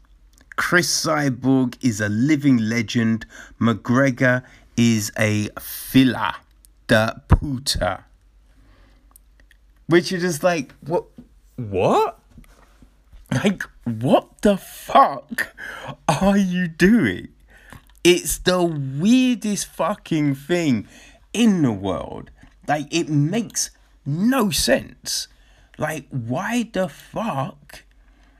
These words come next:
is Verdum chiming in? You know what I mean? Like, what, what, what's happening there? <laughs> You know? It is crazy. And things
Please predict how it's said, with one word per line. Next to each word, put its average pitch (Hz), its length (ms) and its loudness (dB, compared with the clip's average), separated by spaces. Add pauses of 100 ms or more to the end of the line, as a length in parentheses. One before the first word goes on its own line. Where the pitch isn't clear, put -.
(160)
is 156 320 2
Verdum 170 720 -2
chiming 160 680 0
in? 127 400 -6 (640)
You 131 140 4
know 160 80 4
what 175 120 2
I 214 180 4
mean? 240 220 0 (360)
Like, 170 440 -2 (960)
what, 170 280 0
what, 156 200 -4 (200)
what's 139 260 -2
happening 104 420 0
there? - 300 -2 (460)
<laughs> - 0 -
You 143 600 0
know? 185 300 2 (640)
It 165 180 2
is - 560 -2 (300)
crazy. 160 1400 -4 (1300)
And 139 800 2 (540)
things 196 720 0